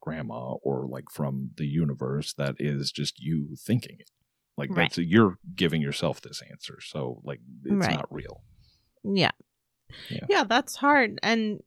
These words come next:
Speaker 2: honestly, I had to be validated a lot in terms of, um, reading people for a while and hearing them say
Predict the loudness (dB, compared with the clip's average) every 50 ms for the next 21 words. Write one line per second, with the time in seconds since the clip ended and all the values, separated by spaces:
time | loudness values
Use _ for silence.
0 | _ 0 2 2 2 2 0 -2 -4 -4 -4 -2 0 0 0 0 -2 -4 -6 -10
1 | _ _ _ _ _ _ _ _ _ _ _ _ _ _ _ _ _ _ _ _
2 | _ _ _ _ -14 -4 0 2 2 2 2 2 0 -2 -2 -4 -4 -4 -6 -6
3 | -6 -8 -8 -6 -6 -8 -8 -10 -10 -12 -14 _ _ _ -20 -20 _ _ _ _
4 | _ -10 -4 -2 0 2 2 2 2 0 -2 -4 -4 -2 -2 -2 -2 0 2 4
5 | 6 6 4 4 2 -2 -4 -4 -4 -4 -4 -4 -4 -6 -8 -10 -14 -8 -4 0
6 | 0 0 0 -2 -4 -8 -12 _ _ _ _ _ _ _ _ _ _ _ _ _
7 | _ _ _ _ _ _ _ _ _ -20 -20 -20 -20 _ _ -2 0 2 2 0
8 | -2 -4 -4 -2 -2 -2 0 0 0 0 -2 -2 -2 -2 -2 -2 -4 -2 0 0
9 | 0 0 0 -2 -2 -2 -4 -6 -10 -16 -20 -10 -4 -2 0 0 0 0 2 2
10 | 2 2 2 0 0 -2 -6 -6 -4 -4 -2 -2 -2 -2 -2 -2 -2 -2 -2 -4
11 | -4 -4 -4 -4 -6 -6 -4 -2 0 0 0 0